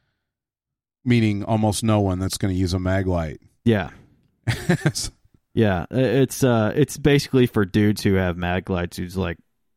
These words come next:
Speaker 2: "I need to thwack something," you know, and, and, uh, the, the regular way is not good enough. But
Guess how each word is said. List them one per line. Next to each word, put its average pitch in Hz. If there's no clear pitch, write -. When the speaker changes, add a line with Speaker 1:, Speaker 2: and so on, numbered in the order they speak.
Speaker 2:
"I -
need 160
to 104
thwack 160
something," 101
you 60
know, 92
and, 85
and, 87
uh, 85
the, 104
the 113
regular 120
way 104
is 98
not 87
good 101
enough. 85
But 113